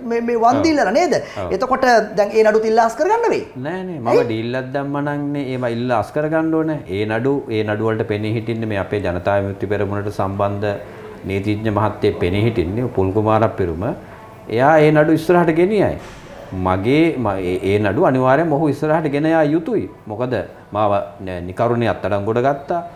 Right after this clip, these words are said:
Speaker 2: එදා රාත්‍රියේ මාව මරන්න හැදුවා. ඊට පස්සේ මාව නිකරුණේ සිරගත කළා. රට ලේවිලක් වෙල-, වලක් වෙච්ච පුද්ගලයාට මේ විදිහට සැලකුවේ. ඉතින්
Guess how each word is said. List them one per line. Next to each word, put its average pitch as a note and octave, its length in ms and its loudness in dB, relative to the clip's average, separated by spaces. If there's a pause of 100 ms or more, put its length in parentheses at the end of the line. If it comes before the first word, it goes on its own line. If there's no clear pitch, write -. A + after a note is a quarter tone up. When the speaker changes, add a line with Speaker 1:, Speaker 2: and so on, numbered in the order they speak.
(140)
Speaker 2:
එදා G#2+ 240 2
රාත්‍රියේ A2 440 0
මාව F#2+ 200 0
මරන්න F#2 380 -2
හැදුවා. D3+ 400 -4 (540)
ඊට G#2+ 180 -2
පස්සේ A2+ 380 0
මාව G2 260 2 (140)
නිකරුණේ G#2 400 -2
සිරගත G2 500 -2
කළා. D#3+ 240 4 (320)
රට G#2 240 -2
ලේවිලක් A2 420 0
වෙල-, A2 220 -2
වලක් G#2+ 220 -2
වෙච්ච A2 180 -8
පුද්ගලයාට G#2+ 480 -2
මේ F#2 160 -2
විදිහට A2+ 320 -2
සැලකුවේ. C#3 560 0 (540)
ඉතින් F3+ 340 -2